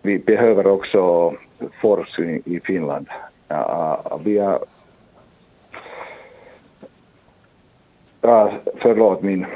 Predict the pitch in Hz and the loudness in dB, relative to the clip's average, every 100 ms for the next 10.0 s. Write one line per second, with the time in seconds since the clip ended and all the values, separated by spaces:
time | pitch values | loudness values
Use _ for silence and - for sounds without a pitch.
0 | - - 101 85 82 80 95 85 - 73 | -12 0 0 2 -2 -2 -2 -4 -4 -2
1 | 78 - 90 95 - - 87 80 82 - | -2 -4 -6 -6 -6 -6 -4 -4 -6 -4
2 | 71 - - _ _ 78 - 95 80 - | -6 -8 -12 _ _ -16 -4 -4 -4 -10
3 | 76 80 78 - _ - 73 67 - _ | -6 -4 -4 -8 _ -8 -6 -6 -8 _
4 | 80 - 90 73 - - - - - _ | -8 -2 -2 -2 -12 -14 -18 -20 -20 _
5 | _ - - - 139 143 120 110 104 - | _ -8 -6 0 4 4 4 2 0 -4
6 | - - - 113 113 123 101 - 92 92 | -8 -10 -6 -2 0 0 -2 0 0 0
7 | 95 92 92 92 90 95 101 - 85 78 | -2 0 -2 0 -2 0 -2 0 -4 -4
8 | - - 82 - 85 - 90 - 80 76 | -12 -6 -4 -2 -4 -2 -4 -4 -6 -6
9 | - 76 87 85 76 73 73 73 71 | -6 -4 -2 -4 -4 -4 -4 -8 -8